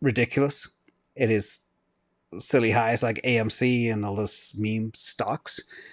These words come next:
And, uh, I analyzed Loopring about three times, and I walked away every time. So, uh, when, when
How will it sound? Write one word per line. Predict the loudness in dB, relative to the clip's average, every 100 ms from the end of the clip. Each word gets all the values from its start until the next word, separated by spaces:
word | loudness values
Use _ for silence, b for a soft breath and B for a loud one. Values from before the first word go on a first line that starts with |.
| B B -4
And, | 0 2 2 2 2
uh, | 2 2 2
I | 4 4
analyzed | 4 4 4 4 2 2
Loopring | 0 2 2 2
about | 0 -4
three | -2 0 0
times, | 0 -2 0 0 -2 -4 -6
and | -4
I |
walked | -2 0 -2 -4
away | -4 -4
every | -4 -8
time. | -6 -2 0 -2 -6 B B B B
So, | 8 12 12 10
uh, | 2 -2 4
when, | 6 6 2 4
when | 4 4